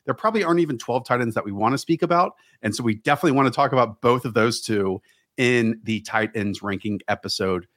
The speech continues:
that we did. So we're going a little bit deeper, maybe outside the top fifty A D P overall, but so often these are players that not misunderstood,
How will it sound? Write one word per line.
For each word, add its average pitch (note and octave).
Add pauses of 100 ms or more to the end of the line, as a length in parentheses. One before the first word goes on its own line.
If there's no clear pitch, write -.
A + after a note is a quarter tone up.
(100)
that F#2+
we G2+
did. E2+
So D3
we're D3
going C#4+
a C4+
little B3
bit -
deeper, F3
maybe D#3+
outside D#3
the B2+
top C#3 (420)
fifty E3+
A C#3+
D D3
P C#3+
overall, B2 (180)
but A2
so E3+
often C#3+
these B2
are C3+
players C3+
that D3+
not G#3+
misunderstood, E3+